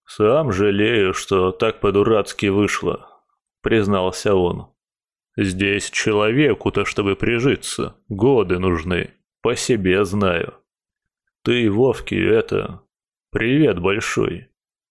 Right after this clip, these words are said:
Скажи, помним, дурным словом не поминаем. Всегда ждём в гости. Правда,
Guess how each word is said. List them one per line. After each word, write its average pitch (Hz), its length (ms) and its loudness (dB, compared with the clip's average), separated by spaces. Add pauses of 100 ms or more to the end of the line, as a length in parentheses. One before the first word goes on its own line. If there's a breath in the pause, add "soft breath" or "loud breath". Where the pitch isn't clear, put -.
(180)
Скажи, 104 640 0
помним, 101 840 -2
дурным 104 460 0
словом 110 520 2
не 98 160 2
поминаем. 101 840 -2 (340)
Всегда 101 680 0
ждём 110 440 2
в 101 40 -4
гости. 95 680 0 (960)
Правда, 107 720 0